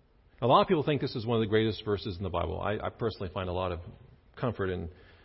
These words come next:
encouragement from this verse. And, and a lot of theologians will use this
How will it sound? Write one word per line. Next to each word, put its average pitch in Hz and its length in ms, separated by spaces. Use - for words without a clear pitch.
encouragement 107 580
from 95 140
this 87 160
verse. 98 400
And, 123 220
and 123 260
a 123 60
lot 120 200
of 117 100
theologians 120 500
will 113 120
use 123 320
this 120 180